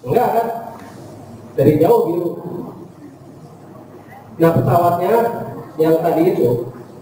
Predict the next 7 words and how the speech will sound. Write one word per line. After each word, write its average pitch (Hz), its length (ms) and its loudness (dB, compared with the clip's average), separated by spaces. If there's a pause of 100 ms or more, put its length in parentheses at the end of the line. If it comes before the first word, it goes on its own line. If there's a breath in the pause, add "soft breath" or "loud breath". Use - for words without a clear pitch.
(800)
itu 151 220 0
paling - 240 4
pesawat-pesawat 160 800 2
yang 160 340 2
ini, 156 240 0
yang 127 220 -10
apa? - 400 -8